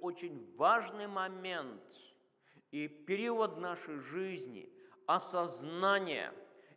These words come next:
и осмысление этого призвания и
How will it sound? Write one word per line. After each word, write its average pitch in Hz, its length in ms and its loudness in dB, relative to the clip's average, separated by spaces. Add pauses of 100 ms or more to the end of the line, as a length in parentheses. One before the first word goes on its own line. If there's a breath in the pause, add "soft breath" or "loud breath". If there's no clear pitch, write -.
и 202 120 2 (140)
осмысление 190 1600 2 (340)
этого 185 500 4
призвания 151 1120 2 (1000)
и 113 180 -16